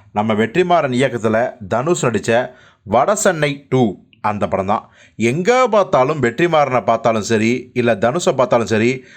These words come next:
"வடசென்னை டூ எப்ப சார்? வடசென்னை டூ எப்ப சார்?" அப்படிலாம் சொல்லுவாங்க. வெற்றிமாறனும் சிரிச்சுக்கிட்டே, "கூடிய விரைவில் நடக்கும்" அப்படின்னு சொல்லிட்டு போவாரு. ஆனா இன்னைக்கு ஒரு தயாரிப்பாளரே பார்த்தீங்கன்னா, "வடசென்னை டூ படத்துக்கெல்லாம்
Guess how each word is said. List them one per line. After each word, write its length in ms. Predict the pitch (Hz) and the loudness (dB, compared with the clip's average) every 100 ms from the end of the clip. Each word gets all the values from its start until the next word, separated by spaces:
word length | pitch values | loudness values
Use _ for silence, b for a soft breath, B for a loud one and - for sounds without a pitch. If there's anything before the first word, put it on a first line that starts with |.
| B - | B 0
"வடசென்னை 480 | 113 123 139 131 131 | 0 0 -2 -2 -2
டூ 140 | 165 | 0
எப்ப 240 | 143 131 147 | 0 0 0
சார்? 400 | 160 156 151 B B | 2 2 0 B B
வடசென்னை 420 | 110 139 156 147 | -2 0 0 -2
டூ 120 | 143 156 | -2 0
எப்ப 280 | 139 160 | 0 -2
சார்?" 420 | 151 156 147 - _ - | 0 2 2 -2 _ -2
அப்படிலாம் 320 | 107 98 131 | -2 2 0
சொல்லுவாங்க. 500 | 127 117 107 127 143 | 2 0 2 0 0
வெற்றிமாறனும் 640 | 113 123 185 170 151 165 147 | -2 0 0 2 2 0 -6
சிரிச்சுக்கிட்டே, 600 | 156 147 123 117 139 160 B B - | -6 -2 -2 0 0 -2 B B -6
"கூடிய 440 | 160 175 165 147 | 2 2 2 0
விரைவில் 300 | 120 135 139 | 2 2 2
நடக்கும்" 360 | 113 113 120 107 | 0 -2 -2 -2
அப்படின்னு 180 | 95 107 | -2 -2
சொல்லிட்டு 360 | 113 98 92 | -4 -4 -2
போவாரு. 320 | 92 87 87 b b b | -2 -2 -6 b b b
ஆனா 280 | 104 113 117 | -4 -2 -2
இன்னைக்கு 760 | 101 135 185 180 147 165 - - _ _ | -4 -4 -2 -2 -2 -4 -6 -14 _ _
ஒரு 320 | - 113 104 - | -2 0 0 0
தயாரிப்பாளரே 840 | 131 156 185 185 175 - 139 135 147 | 0 2 2 2 0 0 0 2 2
பார்த்தீங்கன்னா, 600 | 123 104 101 117 139 - b b - | 0 -2 -4 -2 -4 -10 b b -2
"வடசென்னை 680 | 110 185 190 196 175 151 151 | 0 0 0 -2 0 -4 -2
டூ 240 | 165 185 | -2 -2
படத்துக்கெல்லாம் 600 | 147 131 151 110 113 135 | 0 -2 -2 -2 -2 -4